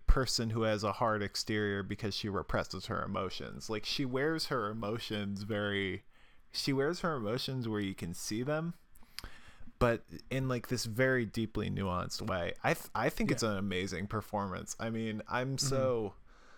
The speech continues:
Speaker 1: I'm so past the point where I can be objective about, or
Speaker 2: <laughs>
Speaker 1: about
Speaker 2: Yeah.
Speaker 1: Daisy Ridley.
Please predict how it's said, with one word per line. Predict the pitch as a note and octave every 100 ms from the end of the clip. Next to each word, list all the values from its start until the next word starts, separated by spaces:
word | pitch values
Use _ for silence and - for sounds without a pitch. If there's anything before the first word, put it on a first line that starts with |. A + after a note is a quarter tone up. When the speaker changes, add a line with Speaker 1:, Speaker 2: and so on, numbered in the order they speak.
| - -
Speaker 1:
I'm | C3+
so | C#3 D#3+ D#3
past | C#3+ C3+ C3
the | A2
point | G2+ G#2+ F2
where | F2+
I | E2
can | - G#2
be | G2
objective | F#2 G2 F#2 - A2
about, | G#2+ G#2+ F#2 -
or | A2+ A2 G#2+ -
Speaker 2:
<laughs> |
Speaker 1:
about | D3+ A#2+ C3+ A#2+
Speaker 2:
Yeah. | A#2
Speaker 1:
Daisy | A2+ A#2
Ridley. | A#2 A2+ A#2+ A#2